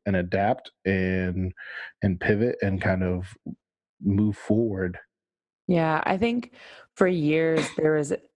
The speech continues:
Speaker 2: there was things that I, I felt like maybe you were not fully letting me in, or you were kind of closed off to letting me into certain aspects of, like,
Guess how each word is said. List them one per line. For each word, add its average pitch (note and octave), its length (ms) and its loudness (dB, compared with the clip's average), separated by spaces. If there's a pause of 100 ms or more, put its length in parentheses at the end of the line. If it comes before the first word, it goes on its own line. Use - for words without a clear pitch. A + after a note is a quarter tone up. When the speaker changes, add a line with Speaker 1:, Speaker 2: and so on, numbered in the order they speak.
Speaker 2:
there E3+ 180 4
was D#3 180 0
things F3+ 360 0
that E3 240 2
I, C#3+ 680 2 (420)
I D#3+ 140 4
felt D#3+ 380 2
like C#3+ 360 0 (920)
maybe F3 320 2
you D#3+ 360 2
were D3+ 520 0 (120)
not D#3+ 400 0
fully E3 280 2
letting D#3 380 2
me C#3+ 260 2
in, E3+ 640 2 (340)
or D3 400 2
you D3+ 240 0
were D#3 100 2
kind - 320 0
of C#3+ 160 -2
closed D3 380 0
off D3 360 0
to D#3 100 0
letting C#3+ 280 2
me C#3 160 0
into C#3+ 260 0
certain - 360 0
aspects C#3+ 480 -2
of, D3 80 0
like, C#3 220 -2